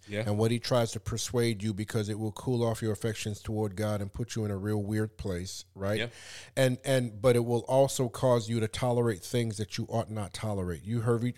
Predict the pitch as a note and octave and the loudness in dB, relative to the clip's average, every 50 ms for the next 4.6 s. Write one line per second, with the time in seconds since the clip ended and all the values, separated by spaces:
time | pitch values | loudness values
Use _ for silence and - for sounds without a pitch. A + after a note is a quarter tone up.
0 | - - A#2+ A#2 A2+ A#2 A#2 A2+ - - B2 A2+ A2 - G#2+ F#2 F#2 G#2 G2+ G2 | -2 0 2 2 2 2 0 -2 -2 -2 -2 -2 -2 -2 -2 -2 -2 0 0 -2
1 | F#2+ - - - - _ _ _ _ _ - A2 G#2 G2 F#2 - - B2 A#2+ A#2+ | -2 -6 -10 -20 -20 _ _ _ _ _ 0 2 2 2 2 0 2 2 2 2
2 | - - A#2 G#2 - - A#2+ A#2 G#2+ - - A2+ G2+ F#2+ G2 G2 G2+ G2 F2+ - | 2 -2 -4 -4 -2 0 0 0 2 0 0 0 0 -2 -2 -2 -2 -2 -4 -6
3 | - - - - - A#2 G#2 - - G#2+ G2 G2+ G#2 G#2 G#2 G2+ F#2+ F2+ - - | -8 -12 -12 -8 -6 -6 -6 -4 -4 -4 -2 -2 0 0 0 -2 -4 -6 -6 -8
4 | E2 D#2 F2+ F2 - - - G2+ G2 G2+ G#2 | -8 -8 -10 -14 -16 -12 -6 -4 -4 -4 -4